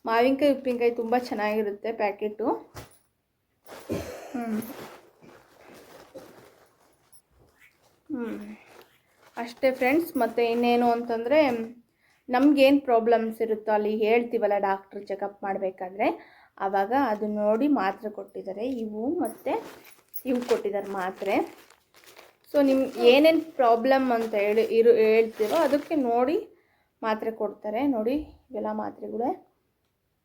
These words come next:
so ಇವೆಲ್ಲ ಕೊಟ್ಟಿದ್ದಾರೆ ನನಗೆ. ಮತ್ತು ಇಂಜೆಕ್ಷನು ಹಾಕಿದ್ರು ಅಲ್ಲೇನೆ ನನಗೆ. ಅದಕ್ಕೂ ಸಿಸ್ಟಮ್ ತುಂಬ ಡಿಫ್ರೆಂಟ್ ಆಗಿರುತ್ತೆ. ಟೋಕನ್ ತಗೋಬೇಕು, ಟೋಕನ್ ತಗೊಂಡೋಗಿ ಲೈನಿಗೆ ಹೋದ್ರೆ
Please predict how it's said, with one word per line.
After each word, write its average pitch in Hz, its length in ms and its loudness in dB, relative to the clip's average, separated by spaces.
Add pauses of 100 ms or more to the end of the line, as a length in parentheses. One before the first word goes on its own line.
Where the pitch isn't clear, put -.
(240)
so 226 120 -6
ಇವೆಲ್ಲ 214 200 -2
ಕೊಟ್ಟಿದ್ದಾರೆ 196 540 -10
ನನಗೆ. 190 520 -8 (1000)
ಮತ್ತು 233 220 -2
ಇಂಜೆಕ್ಷನು 226 680 2
ಹಾಕಿದ್ರು 202 480 -4
ಅಲ್ಲೇನೆ 196 400 -6
ನನಗೆ. 202 680 -12 (1900)
ಅದಕ್ಕೂ 285 360 0
ಸಿಸ್ಟಮ್ 269 640 -2
ತುಂಬ 247 240 0 (220)
ಡಿಫ್ರೆಂಟ್ 226 480 -2
ಆಗಿರುತ್ತೆ. 214 420 -2
ಟೋಕನ್ 208 460 -6
ತಗೋಬೇಕು, 196 480 -4
ಟೋಕನ್ 202 440 -10
ತಗೊಂಡೋಗಿ 202 520 -8 (340)
ಲೈನಿಗೆ 220 300 -2
ಹೋದ್ರೆ 214 480 -4